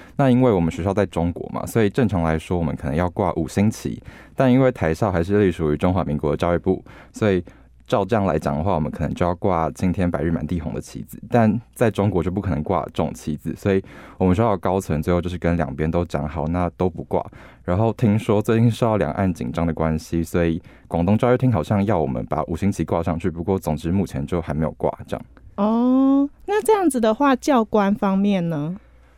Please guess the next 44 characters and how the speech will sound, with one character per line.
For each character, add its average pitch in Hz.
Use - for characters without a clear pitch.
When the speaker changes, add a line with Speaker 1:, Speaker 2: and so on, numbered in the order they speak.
Speaker 1:
哦， 101
教 139
官 117
的 101
部 117
分 123
就 127
是 139
因 135
为 135
教 120
官 107
算 110
是 104
军 98
人 85
职 -
嘛， -
然 90
后， 95
嗯， 85
在 101
中 92
国 82
就 90
不 90
可 95
能 76
有 65
台 -
湾 87
的 87
军 87
人， 73
所 -
以 73
就 -
也 82
没 85
有 73
这 -
种 -
东 -
西。 -